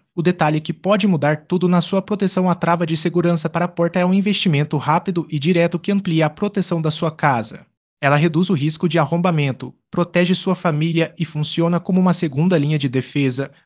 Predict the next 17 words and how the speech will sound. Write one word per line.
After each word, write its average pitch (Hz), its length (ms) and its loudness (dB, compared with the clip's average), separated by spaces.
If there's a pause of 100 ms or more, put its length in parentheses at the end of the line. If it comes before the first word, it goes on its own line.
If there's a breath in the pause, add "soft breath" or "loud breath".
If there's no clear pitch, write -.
muitas 175 400 0
vezes 175 300 2
sem 139 160 -2
necessidade 143 640 0
de 139 100 -2
reforma 160 540 0
ou 180 180 0
alto 147 240 2
custo. 143 640 -6 (320)
Neste 151 240 2
guia 175 260 2
objetivo 165 540 2
você 170 300 2
encontrará 175 580 2
os 175 160 0
tipos 190 340 0
mecânicos 165 720 0